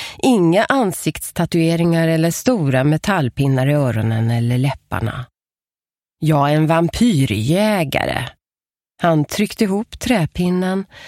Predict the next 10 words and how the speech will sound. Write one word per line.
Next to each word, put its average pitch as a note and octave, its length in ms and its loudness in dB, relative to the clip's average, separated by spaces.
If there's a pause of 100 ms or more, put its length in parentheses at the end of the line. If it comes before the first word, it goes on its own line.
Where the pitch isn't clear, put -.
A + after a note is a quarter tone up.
(140)
som A3 220 2
böjde D#3 320 2
sig E3+ 140 -2
lika F#3 460 -2
lätt C3 280 -2
som D3 220 0
ett - 180 -6
grässtrå C#3+ 760 -2
i D#3+ 100 0
vinden. G#2 600 -2